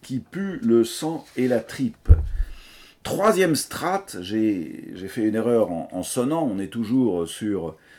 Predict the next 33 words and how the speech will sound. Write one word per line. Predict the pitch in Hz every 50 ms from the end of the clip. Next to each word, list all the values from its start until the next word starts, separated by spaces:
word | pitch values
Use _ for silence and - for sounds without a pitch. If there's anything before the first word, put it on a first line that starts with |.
| - _
sur | - - 98 92
Vézelay. | 78 101 107 98 92 110 131 151 170 165 - _ _ _ _ _ _ _ _ -
Troisième | - - 196 208 170 175 165 151
strate, | - - - - 190 202 202 - - _ - - _ - _ _ _ _
ce | - - - 151
n'est | 147 151 151
pas | 151 202 202 190 156 - - - _ -
un | 135
sacrifice | 127 - - 135 113 - 135 123 - - 151 139 113 -
qui | - - 110
est | 104 82 -
offert | 113 101 - - 127 123 107 95 76 76 - _ _ _ _ _ _ _ _ _ _ -
à | 107 101
Dieu | 82 80 85 101 127 147 147 143 131 107 - - _ _ _ _ _ _ _ _ _ _ _ -
pour | 139 147 110 101
l'apaiser. | 101 98 - - 196 208 208 185 247 233 185 127 - - _ _ _ _ _ _ _
Ce | - - 104
n'est | 98 -
pas | - 139
un | 131 113
sacrifice | - 120 113 - - 101 - - 101 - -
qui | - - 85
vient | 73 80 95 95
de | 87 82 104
vous | 107 104 98 98 113 143 165 156 131 - - _ _ _ _ _ _ _ _ _ _ _ _ _ _
pour | - 104 90 80
apaiser | 104 104 - 139 135 123 107 143 196 180
Dieu | 165 190 226 240 220 156 - - _ _ _ _ _ _ _ _ -
ou | - 92
pour | - 95 90 98
obtenir | 107 - - - 127 120 147 170 165 135 95
le | 95 92
pardon, | - - 156 160 180 180 247 240 226 170